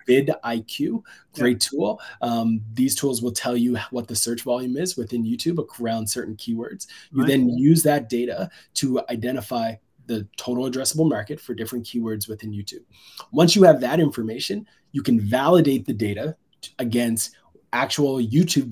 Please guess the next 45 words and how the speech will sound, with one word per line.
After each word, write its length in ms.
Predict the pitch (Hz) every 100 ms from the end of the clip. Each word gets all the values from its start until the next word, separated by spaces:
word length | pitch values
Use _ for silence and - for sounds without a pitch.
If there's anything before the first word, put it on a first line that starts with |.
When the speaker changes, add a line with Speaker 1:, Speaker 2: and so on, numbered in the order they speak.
| 117
Speaker 2:
videos 360 | 110 117 -
that 220 | 135 123 123
are 120 | 120
ranking 440 | 113 123 120 127
for 120 | 104
those 200 | 113 107
keywords. 400 | - 117 107 - - -
So 100 | -
if 120 | 123 139
I'm 120 | 156
going 280 | 147 143 131
after 200 | 123 117
B 180 | 120
two 60 | 131
B 200 | 117 123
revenue 380 | 113 120 120 117
attribution, 680 | 113 110 107 120 165 190 185
that's 240 | - 123 113
a 60 |
keyword. 440 | 98 127 151 202 - _
It's 80 | -
probably 220 | 185 135
Speaker 1:
Mm. 80 | 180
Speaker 2:
got 80 | 165 - -
relatively 440 | 156 156 151 151
low 160 | 131 127
volume. 380 | 120 104 123 143
Let's 200 | 117 120
Speaker 1:
Yeah. 60 |
Speaker 2:
say 60 | 123
it 60 | 117
has 100 | -
a 200 | - 123
thousand 280 | 120 123 139
searches, 400 | - 123 127 120
five 240 | - 123
hundred 280 | 117 127 120
searches 360 | - 120 123 120
a 40 |
month, 240 | 117 117 120
and 100 | 113
that's 180 | 113
probably 220 | - 117 117
being 240 | 113 123
generous. 500 | 110 104 - 151 -